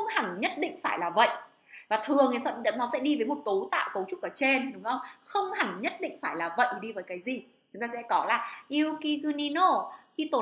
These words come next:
nara dare demo suki ga jouzu." Nếu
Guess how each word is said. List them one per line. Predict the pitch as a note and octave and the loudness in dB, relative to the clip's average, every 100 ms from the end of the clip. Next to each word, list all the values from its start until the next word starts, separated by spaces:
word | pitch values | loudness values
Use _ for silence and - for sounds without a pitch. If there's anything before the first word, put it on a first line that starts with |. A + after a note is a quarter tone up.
| G#3+ | 2
nara | G3+ A3+ B3 - A3 | 2 6 4 4 2
dare | C4 D#4+ E4+ E4 | 6 6 6 2
demo | A3+ G#3 B3 | 0 -2 -4
suki | C4 - - B3+ C4+ F4+ - - | -4 -8 -6 -2 -2 -4 -10 -4
ga | G3 A#3 - - | 2 4 2 -4
jouzu." | G#3+ G#3+ C4 - - - - | -4 -2 -2 -4 -10 -20 -8
Nếu | B3 C4+ C4 C#4+ A4 | 2 6 6 6 2